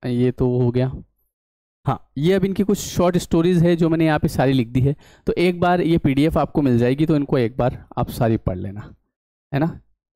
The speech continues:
वही है जो मैंने अभी आपको बताई, इंपॉर्टेंट मैंने आपको बता दी है। इसके अलावा ये इंपॉर्टेंट है, तो एक बार आप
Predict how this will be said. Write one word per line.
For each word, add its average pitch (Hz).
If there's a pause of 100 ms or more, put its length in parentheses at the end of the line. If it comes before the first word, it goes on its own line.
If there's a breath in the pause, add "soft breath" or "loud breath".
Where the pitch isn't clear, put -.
(120)
वही 175
है 175
जो 170
मैंने 160
अभी 147
आपको 139
बताई, 127
इंपॉर्टेंट 131
मैंने 135
आपको 131
बता 113
दी 123
है। 135 (320 soft breath)
इसके 147
अलावा 139
ये 143
इंपॉर्टेंट 127
है, 135
तो 139
एक 113
बार 120
आप 139